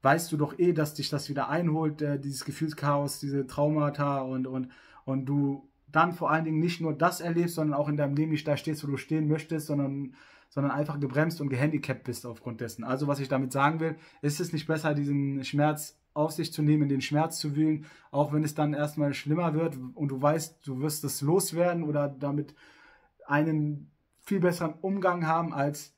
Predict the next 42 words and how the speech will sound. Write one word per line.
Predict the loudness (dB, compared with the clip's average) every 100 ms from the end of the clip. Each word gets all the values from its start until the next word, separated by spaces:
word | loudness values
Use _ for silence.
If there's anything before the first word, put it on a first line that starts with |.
| _
zu | -8 0
verdrängen, | 0 4 2 2 -4 -10 _
immer | 2 4
wieder | 4 4 4
Schmerz | 2 4 4 2
dann | -2 -2
zu | -2
empfinden | -4 0 0 0 0
und, | -2 -2
äh, | -4
übermannt | -6 -4 0 4 4 2
zu | -2
werden, | 0
überholt, | 2 2 2 4 4 4 0 -20 -16
überrollt | 0 2 4 2 2
zu | 0
werden | 0 0
von | 0
diesen | 0 0
Gefühlen | 0 2 2
und | 2 -2 -2 -4 -14 _ _
dich | -2 -2 0
in | 0
deinem | 2 2
Leben | 2 0 -4 -2
wirklich | -2 0 -2 -2 -12 _
nicht | -4 0
da | 2 2
zu | 2 0
befinden, | 0 0 0 0 2 2
wo | 0
du | 0
eigentlich | 0 0 0 0
hingehörst | 0 2 4 4 2 -2
und | -2 -2 -4 -16 -20 _ _ _ -2
die | 2
Dinge | 4 2
zu | 2
machen, | 2 2
die | 0
du | 0
eigentlich | 0 0 0 -2